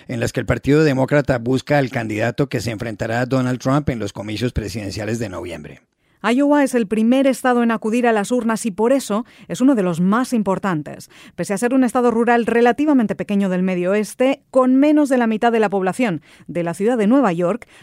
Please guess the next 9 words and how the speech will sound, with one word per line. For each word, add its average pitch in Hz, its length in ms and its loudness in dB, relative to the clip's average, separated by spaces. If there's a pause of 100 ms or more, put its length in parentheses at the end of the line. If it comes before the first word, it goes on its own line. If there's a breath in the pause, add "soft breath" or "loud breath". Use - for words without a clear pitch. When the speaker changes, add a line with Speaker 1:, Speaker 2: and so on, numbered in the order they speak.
Speaker 2:
los 170 200 -4
resultados 220 540 -4
de 214 80 -2
sus 180 180 -8
caucus 185 500 -4
o 180 80 -4
asambleas 208 520 0
de 196 60 -2
votantes 190 640 -2